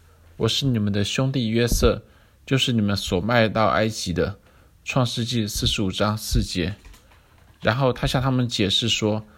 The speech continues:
是神差遣他先到了埃及，为的是要拯救他们，并指示他们赶紧回到迦南，将陷于饥荒中的雅各全家都带来埃及，他要在歌珊地养活他们。许多世纪以来，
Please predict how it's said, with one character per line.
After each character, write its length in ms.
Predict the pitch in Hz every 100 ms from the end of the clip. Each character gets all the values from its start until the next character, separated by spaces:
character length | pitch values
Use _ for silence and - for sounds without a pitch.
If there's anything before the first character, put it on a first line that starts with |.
| _ _
是 220 | - - 147
神 460 | - 117 110 127 -
差 180 | -
遣 180 | 139 -
他 220 | 110 120 120
先 260 | - 127
到 160 | 123 117
了 120 | 98
埃 200 | 57 113
及， 400 | 117 - 92 95 _ - _ _ -
为 120 | 135
的 120 | 120
是 160 | - 123
要 120 | 117
拯 240 | - 95
救 160 | 98 117
他 220 | - 107
们， 240 | 98 80 - - - - _ _ _
并 140 | 139
指 180 | 120 -
示 140 | 104 117
他 140 | 123
们 180 | 113 107
赶 160 | 113
紧 200 | 120 -
回 180 | 104 98
到 160 | 107 107
迦 260 | - 117
南， 260 | 120 101 95 - - - _ -
将 240 | - 139 135
陷 240 | - 123
于 80 | 110
饥 200 | - 131
荒 220 | 127 127
中 160 | 123 123
的 80 | 113
雅 140 | 95
各 180 | 98 117
全 300 | 107 101 95
家 260 | 110 107
都 200 | 107 120
带 180 | 117 117
来 160 | 95 92
埃 160 | 101
及， 320 | 110 - 80 - - - - - - -
他 120 | -
要 100 | 120
在 240 | 113 123 113
歌 180 | 113 127
珊 280 | 131 123
地 160 | 123 107
养 180 | 90 85
活 220 | - 92
他 180 | - 101
们。 260 | 101 80 - _ _ _ _ _ _ - - -
许 200 | - 127
多 140 | 147
世 200 | 175 175
纪 220 | 151 143
以 40 | 117
来， 340 | 104 101 107